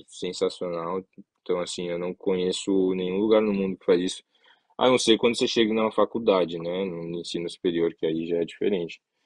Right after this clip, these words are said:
Mas pra um colegial é impressionante mesmo.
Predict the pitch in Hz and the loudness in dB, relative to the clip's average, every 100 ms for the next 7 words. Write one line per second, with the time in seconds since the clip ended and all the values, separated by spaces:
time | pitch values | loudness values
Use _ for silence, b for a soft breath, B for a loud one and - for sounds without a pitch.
0 | _ _ _ _ - 82 80 - 90 90 | _ _ _ _ -6 -4 -4 0 2 4
1 | 95 98 98 95 90 82 92 95 90 90 | 6 8 8 6 2 4 2 2 2 0
2 | 85 82 82 98 90 - 110 101 - 90 | -2 -6 -8 -4 -4 -2 -2 -2 -4 -8
3 | 82 | -8